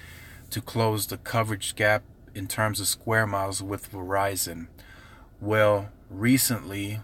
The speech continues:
here in this second quarter, T-Mobile raised their capital investment, you know, by roughly two hundred million dollars. So,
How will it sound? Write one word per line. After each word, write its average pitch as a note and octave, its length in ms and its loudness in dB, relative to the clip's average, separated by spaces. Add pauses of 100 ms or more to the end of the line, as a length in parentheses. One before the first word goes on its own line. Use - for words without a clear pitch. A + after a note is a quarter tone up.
(160)
here G#2+ 280 0
in G2+ 140 -2
this G2 340 0
second G#2+ 420 -2
quarter, G#2+ 560 -2 (680)
T-Mobile A#2 480 2
raised A2 400 0
their G#2 100 -4
capital G#2+ 560 -2 (160)
investment, G2+ 720 -4 (280)
you G2 120 -10
know, F#2+ 180 -10
by G2 160 -4
roughly G#2 560 -2 (140)
two B2 220 2
hundred A2 440 -2
million G2 400 -8
dollars. G2+ 560 2 (500)
So, A2+ 540 4